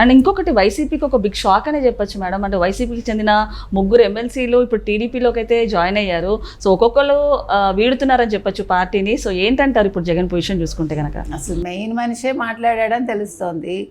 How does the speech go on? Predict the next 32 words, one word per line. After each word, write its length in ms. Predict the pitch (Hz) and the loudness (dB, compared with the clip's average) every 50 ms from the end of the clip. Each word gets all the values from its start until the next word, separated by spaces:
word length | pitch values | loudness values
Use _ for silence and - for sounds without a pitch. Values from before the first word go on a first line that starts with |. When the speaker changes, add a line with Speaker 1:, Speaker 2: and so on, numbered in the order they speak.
| _ _ _ - - - - _ - | _ _ _ -20 -20 -20 -20 _ -10
Speaker 2:
ఆ 120 | 185 185 | -8 -8
పేరు 300 | 180 190 196 196 202 214 | -6 -4 -4 -4 -4 -4
ఎందుకు 260 | 214 208 196 208 190 | -4 -4 -6 -6 -4
కానీ 460 | 165 175 170 165 160 170 190 208 - - - - | -2 -2 -2 -2 -4 -6 -8 -10 -12 -14 -12 -10
అతను 680 | 190 196 - 220 220 220 220 214 214 208 208 208 208 | -8 -6 -6 -6 -6 -6 -6 -6 -6 -6 -6 -6 -4
మాట్లాడాడు 600 | 202 202 196 196 196 214 233 226 226 226 226 220 | -4 -2 -2 -2 0 0 0 0 2 0 -2 0
కాబట్టే 460 | 220 226 214 208 208 214 208 - 247 285 | 0 0 0 0 -2 -4 -6 -4 -6 -6
ఇప్పుడు 400 | 277 - 220 220 214 202 196 202 - _ _ _ _ - | -6 -6 -6 -6 -4 -4 -6 -8 -12 _ _ _ _ -10
మొత్తం 280 | - - - 277 262 254 | -10 -6 -4 -4 -4 -2
పదహారు 480 | 233 214 196 196 196 196 202 202 202 208 | 0 0 0 2 2 0 0 -2 -2 -2
మంది 260 | 202 196 202 214 254 | -4 -4 -4 -4 -2
మాట్లాడుకున్నారంటే 920 | 277 262 220 214 226 240 220 220 208 220 220 208 202 196 196 208 277 285 | -2 -2 -2 -2 -2 -2 -2 -2 -4 -4 -4 -4 -4 -4 -4 -4 -4 -4
పదిహేను 540 | 285 285 240 - 196 190 180 226 226 226 233 | -2 -2 -4 -4 -4 -4 -6 -6 -6 -6 -6
మందో 220 | 233 226 233 262 | -6 -6 -6 -6
పద్నాలుగు 480 | 302 302 285 214 208 208 226 220 220 214 | -6 -6 -8 -6 -2 0 0 0 0 -2
మందో 300 | 202 208 208 208 214 233 | -4 -6 -4 -4 -4 -4
టీడీపీలోకి, 960 | 220 - - 202 196 202 208 208 - 208 208 208 208 208 202 - 294 359 403 - - _ _ _ _ - - - - - 196 196 | -6 -6 -6 -6 -6 -4 -6 -6 -4 -4 -4 -2 -2 -4 -4 -6 -10 -10 -10 -12 -18 _ _ _ _ -20 -20 -20 -16 -12 -8 -6
ఆ, 180 | 190 190 196 - | -4 -4 -2 -2
అట్లా 260 | 233 233 277 269 247 | -2 -2 0 0 2
లెక్క 320 | 233 214 208 202 - - 254 | 2 2 0 0 0 0 0
అనమాట. 340 | 240 208 180 165 156 147 - - - - - - | 0 0 -2 -4 -6 -6 -8 -10 -12 -12 -10 -8
ఐదారుగురు 500 | 190 196 190 214 208 208 202 190 202 185 | -8 -4 -2 -2 0 0 -2 -2 -4 -4
జనసేన, 680 | 175 196 190 190 190 - - 214 214 214 214 247 349 349 - - _ _ _ _ - - | -4 -6 -6 -6 -6 -4 -4 -4 -4 -2 -4 -4 -6 -6 -8 -14 _ _ _ _ -8 -4
బీజేపీలో 580 | 196 214 214 196 214 208 208 214 214 208 208 | -2 -2 0 0 -2 -2 0 -2 -2 -2 -2
ఇద్దరు 260 | 196 185 196 202 202 | -2 -2 -2 -4 -4
ముగ్గురు, 280 | 202 202 190 196 247 269 | -4 -4 -4 -2 0 2
అట్లా 280 | 254 220 214 240 226 220 | 2 0 0 0 -2 -2
మొత్తం 360 | 208 190 - - - 247 247 | -2 -4 -6 -6 -6 -6 -4
అంతా 320 | 247 233 226 226 240 240 | -4 -4 -2 0 0 0
కూడా 440 | 226 220 226 220 247 277 302 277 247 | 0 -2 -4 -4 -4 -2 -2 -2 -2
ఊడ్చేస్తారు. 680 | 220 214 220 233 226 - 269 240 233 - 175 147 - | 0 -2 -2 -4 -6 -6 -8 -8 -6 -6 -6 -6 -6
ఇప్పుడు 240 | - - - - - | -8 -14 -16 -18 -18